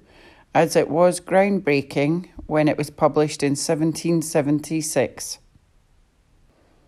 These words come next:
Adam Smith's ideas and terminology pepper parliamentary debates and party manifestos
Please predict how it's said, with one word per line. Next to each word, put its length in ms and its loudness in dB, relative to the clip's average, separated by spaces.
Adam 380 4
Smith's 440 -2
ideas 600 0
and 120 -2
terminology 960 2
pepper 480 -4
parliamentary 880 0
debates 640 -2
and 240 -2
party 400 0
manifestos 1040 0